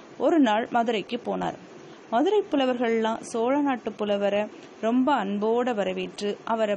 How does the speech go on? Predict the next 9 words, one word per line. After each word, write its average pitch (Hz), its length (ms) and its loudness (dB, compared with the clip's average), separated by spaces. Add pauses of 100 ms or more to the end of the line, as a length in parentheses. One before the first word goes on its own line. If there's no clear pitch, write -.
பத்-, 196 220 -6
அவரை 214 320 -2
சோழ 285 380 0
நாட்டை 226 280 0
பத்தியெல்லாம் 196 500 -2
நல்லா 220 300 0
விசாரிச்சாங்க. 202 600 -6 (880)
அவருடைய 330 580 2
பேச்சிலேயோ 220 680 -2